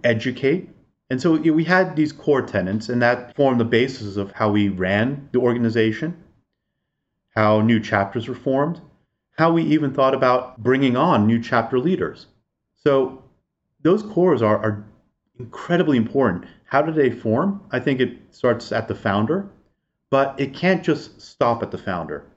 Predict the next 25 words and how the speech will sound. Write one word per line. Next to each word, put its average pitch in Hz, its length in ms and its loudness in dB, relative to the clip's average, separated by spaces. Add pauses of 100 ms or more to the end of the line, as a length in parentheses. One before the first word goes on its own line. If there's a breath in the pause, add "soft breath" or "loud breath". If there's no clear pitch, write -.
(640)
or 107 100 2
the 104 80 0
founding 107 440 0
team 104 380 0
of 90 140 -6
a - 20 -16
community. 90 560 -2 (880 soft breath)
You 139 220 -2
do 170 180 2
have 147 240 0
to 120 260 2
revisit 113 540 2
those 87 360 -4 (200)
and 113 400 0
over 113 200 2
time 117 560 0
look 123 180 0
at, 117 280 0 (680 loud breath)
do 120 160 2
they 135 160 2
still 123 420 0
reflect 117 580 0
our 110 300 2
community? 131 540 -2 (420)
'Cause 123 280 2